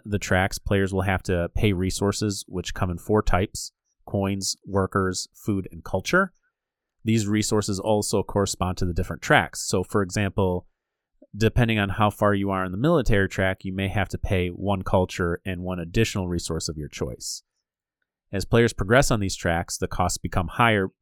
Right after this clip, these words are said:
but each spot on the track has an action associated with it. So as you climb the track, the actions become better and better. So to advance on a track, you pay the cost, then you take the corresponding action.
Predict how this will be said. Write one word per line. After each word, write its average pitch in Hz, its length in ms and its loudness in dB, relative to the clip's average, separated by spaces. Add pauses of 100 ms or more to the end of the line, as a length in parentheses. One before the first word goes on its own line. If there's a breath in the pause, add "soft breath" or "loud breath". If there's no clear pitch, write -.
(320)
but 101 120 2
each 98 140 -2
spot 101 340 2
on 92 80 -4
the 92 60 -6
track 95 320 0
has 87 240 -2
an 80 220 -6
action 98 440 -6
associated 120 600 0
with 143 180 0
it. 170 200 0 (460)
So - 160 2
as 98 140 4
you - 60 4
climb 113 240 4
the 95 80 0
track, 131 340 2
the 98 80 0
actions 92 380 -4
become 90 360 -4
better 85 220 0
and 80 160 -8
better. 82 400 -4 (500)
So 95 500 2
to 107 120 -4
advance 117 360 2
on 107 60 2
a 90 60 0
track, 92 300 0
you 92 100 -6
pay 123 200 2
the 131 80 2
cost, 90 400 0 (100)
then 92 240 -4
you 87 100 -8
take 107 260 2
the 101 60 -4
corresponding 82 600 -6
action. 135 460 -12